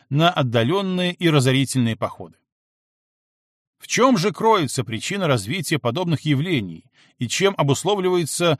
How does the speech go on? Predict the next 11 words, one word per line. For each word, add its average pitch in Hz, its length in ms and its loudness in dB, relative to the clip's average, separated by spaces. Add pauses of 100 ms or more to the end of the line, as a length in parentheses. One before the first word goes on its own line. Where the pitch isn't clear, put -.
(160)
столь 196 300 0
могущественное 151 800 2
действие 160 580 -2 (160)
психической 156 600 0
инфекции, 123 680 -2 (260)
этого 170 360 0
психического 160 580 -4
микроба, 156 680 0
лежащего 123 520 -2
в 120 60 0
основе 165 500 -2